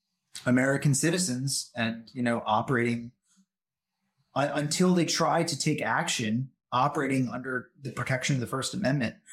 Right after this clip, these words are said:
Um, the F B I kinda has their, has their hands tied. And I think there's always a, a, um, there's definitely a bias there inside law enforcement, um, and, and, and the intelligence services, that because it's,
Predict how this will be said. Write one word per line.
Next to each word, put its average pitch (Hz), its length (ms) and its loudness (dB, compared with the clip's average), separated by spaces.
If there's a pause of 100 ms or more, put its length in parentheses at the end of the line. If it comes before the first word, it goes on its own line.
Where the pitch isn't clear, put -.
(340)
Um, 113 340 -2 (160)
the 131 140 0
F 131 120 -4
B 131 100 2
I 123 180 2
kinda 127 220 -4
has 123 220 -2
their, 123 280 -2 (100)
has 123 160 0
their 117 160 0
hands 143 240 2
tied. 107 320 -2 (340)
And 147 100 2
I 151 60 2
think 202 200 4
there's 190 220 0
always 147 800 2
a, 117 480 0
a, 113 440 -2
um, 110 500 -2 (680)
there's 143 480 -2
definitely 175 720 2 (880)
a 135 80 -2
bias 165 500 0
there 90 340 -10 (220)
inside 104 560 0 (100)
law 104 200 -2
enforcement, 107 600 -6 (200)
um, 101 480 -4
and, 104 400 -4
and, 104 340 -10 (100)
and 101 360 -6
the 117 80 0
intelligence 104 540 -2
services, - 420 -4
that - 160 -16
because - 540 -2
it's, - 480 -4